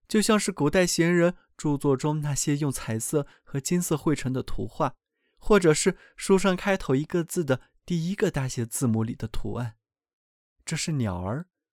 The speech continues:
花朵和彩图的最奇异的组合。在附近的草地上，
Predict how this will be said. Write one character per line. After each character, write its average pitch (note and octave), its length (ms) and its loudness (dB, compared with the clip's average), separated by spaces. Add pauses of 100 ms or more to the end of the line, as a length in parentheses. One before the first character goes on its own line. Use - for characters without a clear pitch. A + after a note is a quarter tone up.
(100)
花 - 360 -6
朵 A2+ 340 -2 (240)
和 - 160 -12
彩 - 300 -8
图 - 160 -2
的 A2+ 140 -4
最 A3 240 0
奇 - 280 -2
异 B2 120 -2
的 G#2+ 120 -6
组 - 200 -10
合。 - 320 -10 (600)
在 G3+ 160 0
附 G3 180 2
近 F#3 160 0
的 F3+ 80 -2
草 C3+ 240 -4
地 D#3 200 0
上， D3+ 260 0